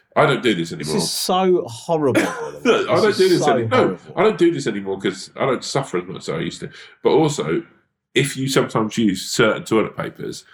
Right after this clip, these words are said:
Speaker 1: the itching can be unbearable and last for days. A cheaper toilet paper can sometimes really sort of, like, ruin you. It can be quite, uh...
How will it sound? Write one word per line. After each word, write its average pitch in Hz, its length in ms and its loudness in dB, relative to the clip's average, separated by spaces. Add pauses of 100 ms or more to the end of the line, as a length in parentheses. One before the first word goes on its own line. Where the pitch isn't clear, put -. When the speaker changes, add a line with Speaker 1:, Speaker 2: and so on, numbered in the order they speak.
(180)
Speaker 1:
the - 200 2
itching 87 420 -2
can 82 180 0
be 87 120 2
unbearable 78 540 0
and 69 100 -4
last 76 200 -4
for 82 60 -6
days. 67 380 -6 (840)
A 87 80 0
cheaper 104 340 2
toilet 85 340 0
paper 73 280 -4
can 71 160 -14
sometimes 80 400 -8
really 78 240 -2
sort - 220 -4
of, 80 100 -6
like, - 240 -6
ruin 147 280 2
you. 151 160 -10 (220)
It - 140 -20
can 80 260 -8
be - 140 -6
quite, 73 340 -2
uh... 60 220 -4